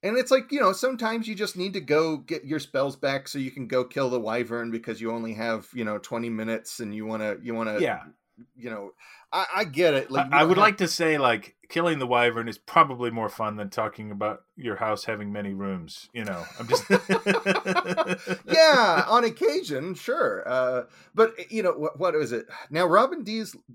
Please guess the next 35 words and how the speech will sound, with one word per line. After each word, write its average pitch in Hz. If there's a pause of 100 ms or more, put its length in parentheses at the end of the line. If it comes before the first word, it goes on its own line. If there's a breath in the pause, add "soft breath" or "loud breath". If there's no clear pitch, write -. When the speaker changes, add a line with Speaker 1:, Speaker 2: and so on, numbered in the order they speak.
(160)
Speaker 1:
Robin 220
D 190
Laws 165
also 143
wrote 135
that 123
book, 113
uh, 104
Hamlet's 123
Hit 127
Points, 90
correct? 104
Speaker 2:
Yes, 110
he 139
did. 123 (600 loud breath)
Speaker 1:
So 170
there's 185
this 175
whole 233
thing 185
about 127
upbeats 139
and 147
downbeats, 113
right? 104
Speaker 2:
And 131
he 147
wrote 143
another 160
book, 131 (100)
uh, 110
called 104
Breaking 117
the 101
Story. 90